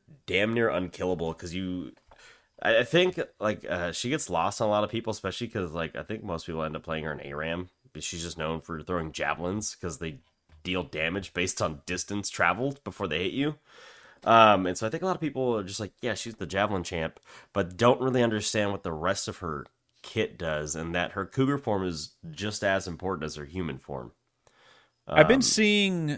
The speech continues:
Speaker 2: uh, I watch Lorlo every once in a while, and he plays A D Nidalee top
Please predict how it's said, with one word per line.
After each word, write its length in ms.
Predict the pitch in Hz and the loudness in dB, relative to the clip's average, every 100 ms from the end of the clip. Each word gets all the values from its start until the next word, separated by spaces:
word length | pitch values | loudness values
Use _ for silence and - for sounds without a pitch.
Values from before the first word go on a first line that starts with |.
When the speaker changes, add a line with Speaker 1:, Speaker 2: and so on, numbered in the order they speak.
| - - | -6 0
Speaker 2:
uh, 40 | |
I 380 | 160 147 139 131 | 8 10 10 8
watch 260 | 156 190 - | 8 6 6
Lorlo 600 | 135 131 139 156 156 165 | 4 4 6 6 8 6
every 160 | 160 | 4
once 240 | 165 170 160 | 2 0 0
in 40 | 165 | 2
a 20 | |
while, 300 | 165 170 170 | 6 8 6
and 120 | 139 | 2
he 120 | 147 | -2
plays 460 | 156 175 170 180 - 147 | -4 4 6 4 2 2
A 180 | 143 | 2
D 500 | 151 139 147 147 147 - _ _ _ - | 2 2 4 4 2 -4 _ _ _ -4
Nidalee 480 | 139 151 143 147 131 | 4 6 6 4 0
top 400 | - 110 139 | 2 6 6